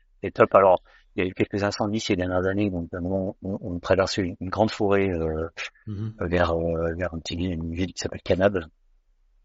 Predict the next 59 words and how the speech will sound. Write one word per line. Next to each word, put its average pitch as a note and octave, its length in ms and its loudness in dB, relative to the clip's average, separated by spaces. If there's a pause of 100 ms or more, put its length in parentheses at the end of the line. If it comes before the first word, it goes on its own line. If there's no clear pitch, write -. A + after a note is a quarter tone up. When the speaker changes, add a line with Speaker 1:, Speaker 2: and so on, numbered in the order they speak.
(300)
Speaker 1:
Euh, E2 220 0
donc, D#2+ 240 -2
ouais, F2 140 4
c'était - 260 -14
pas, F2 480 6 (640)
euh, F2+ 180 2
c'était - 340 -8
pas F2 100 2
génial, F#2 380 4
mais F2 80 -2
bon, E2+ 100 0
voilà, E2 300 -4
j'imagine E2 560 -10
que F#2+ 100 -6 (800)
les F2+ 180 0
années, E2+ 300 0
euh, E2 180 0
les E2+ 160 -2
années F2+ 160 -2
à F2+ 40 -2
venir, F#2 280 0
euh, E2 120 -6 (540)
on G2+ 80 0
retrouvera F2 380 -2
un F2 60 -2
peu - 100 -2
de, F2 160 -2
un G2 140 -2
peu G2 120 -2
de F2 40 -2
verdure. F2+ 380 2 (540)
Euh, F2+ 300 6
Speaker 2:
Mhm. F2 60 0
Speaker 1:
mais F2 100 2
après, - 440 -2
c'est - 220 -2
passé G#2 300 2
les, F#2+ 240 4
les, F2+ 160 -2
la F2 140 -2
première F#2+ 280 0
et - 20 4
la F2+ 60 0
deuxième F2 280 -4
étape, G2+ 300 2
là, F#2+ 160 4
c'était, F2+ 420 -10
euh, E2 80 -8
bah, F2 100 -2
c'est - 160 -4
vraiment, E2+ 380 -2
c'est - 200 -8
vraiment E2+ 240 -6
génial F2+ 280 2
quand E2 220 -2
on E2 80 -6
est - 20 -12
dans - 160 -4
des, D#2 200 -10